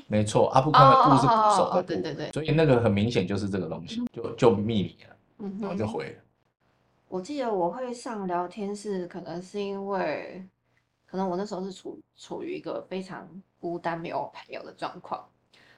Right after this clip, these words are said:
Speaker 2: 然后呢，那一天好像是，应该是刚好是我生日哦。
Speaker 1: 真的假的？
Speaker 2: 对，刚好是我生日，然后我可能就觉得自己太孤单了，然后就在上面，在聊天室里面。
Speaker 1: 你是说家庭因素的那种孤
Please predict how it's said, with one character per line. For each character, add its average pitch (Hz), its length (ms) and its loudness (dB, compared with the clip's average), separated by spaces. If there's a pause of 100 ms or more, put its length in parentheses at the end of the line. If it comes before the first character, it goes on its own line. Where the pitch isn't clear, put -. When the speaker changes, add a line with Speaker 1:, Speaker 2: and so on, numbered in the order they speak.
Speaker 2:
然 190 120 -4
后 233 140 -2
呢， 202 160 -2
那 220 180 -4
一 - 20 -8
天 208 240 -4
好 - 160 -8
像 202 240 -8
是， 180 540 -6 (840)
应 262 120 -14
该 277 160 -10
是 262 160 -14
刚 208 240 -10
好 - 120 -18
是 - 140 -14
我 - 160 -8
生 - 180 -16 (120)
日 - 220 -14
哦。 - 60 -20 (640)
Speaker 1:
真 123 160 0
的 117 80 0
假 95 140 -4
的？ 80 140 -16 (100)
Speaker 2:
对， - 300 -12
刚 202 100 -6
好 180 160 -6
是 190 100 -12
我 170 140 -8
生 147 240 -12
日， 123 160 -10
然 160 100 -10
后 190 460 -8
我 175 160 -8
可 180 140 -6
能 165 100 -8
就 175 420 -6 (600)
觉 170 140 -8
得 165 140 -4
自 202 220 -8
己 175 120 -8
太 175 220 -6
孤 - 300 -8
单 - 120 -2 (160)
了， - 120 -20
然 165 120 -12
后 170 60 -10
就 165 140 -12
在 165 160 -6
上 160 260 -12
面， 135 220 -12 (640)
在 180 140 -2
聊 143 160 -2
天 - 240 -14
室 - 180 -16
里 - 40 -8
面。 98 80 0
Speaker 1:
你 110 40 2
是 120 60 0
说 123 100 6
家 123 280 8
庭 113 180 0
因 101 200 0
素 101 200 -2
的 87 60 -2
那 92 100 0
种 85 100 -2
孤 - 100 -16